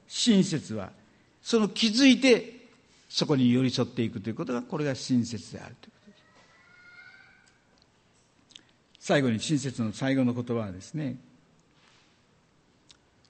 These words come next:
言葉としての親切です。コロサイの第四章の六節、「いつも親切で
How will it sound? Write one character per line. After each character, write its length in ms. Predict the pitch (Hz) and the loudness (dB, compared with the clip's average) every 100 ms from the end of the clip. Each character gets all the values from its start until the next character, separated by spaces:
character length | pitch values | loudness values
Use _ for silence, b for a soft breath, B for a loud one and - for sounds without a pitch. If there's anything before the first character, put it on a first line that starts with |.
| _ - | _ -6
言 240 | 175 214 | 2 4
葉 140 | 208 | 4
と 160 | 202 190 | 4 2
し 80 | 190 | 2
て 160 | 185 | 0
の 220 | 185 196 - - _ _ _ _ | 0 -2 -6 -20 _ _ _ _
親 360 | - - 143 123 | -8 2 2 2
切 300 | 107 - 95 | -4 -12 -18
で 120 | 85 | -18
す。 300 | - - - _ _ _ _ _ _ _ _ _ _ _ _ 784 - - - _ _ _ _ _ - _ _ _ _ _ _ _ _ _ _ _ _ _ _ B B B B B _ _ - - - _ | -20 -20 -20 _ _ _ _ _ _ _ _ _ _ _ _ -20 -20 -20 -20 _ _ _ _ _ -20 _ _ _ _ _ _ _ _ _ _ _ _ _ _ B B B B B _ _ -20 -20 -20 _
コ 160 | - 185 | -8 -2
ロ 100 | 170 | 2
サ 160 | 180 | 4
イ 80 | 156 | 4
の 280 | 151 139 98 - B B B _ _ _ - | 2 0 -2 -14 B B B _ _ _ 0
第 280 | 147 147 151 | 4 6 6
四 160 | 160 | 4
章 160 | 156 139 | 4 2
の 140 | 131 | 2
六 180 | 131 127 | 2 -2
節、 380 | 135 - - - _ _ b b b b b b b | -6 -6 -14 -16 _ _ b b b b b b b
「い 100 | 214 | -4
つ 140 | 196 240 | 0 2
も 160 | 196 | 4
親 320 | 151 - 190 190 | 4 6 8 8
切 280 | 202 170 | 4 2
で 340 | 175 175 - | 0 0 0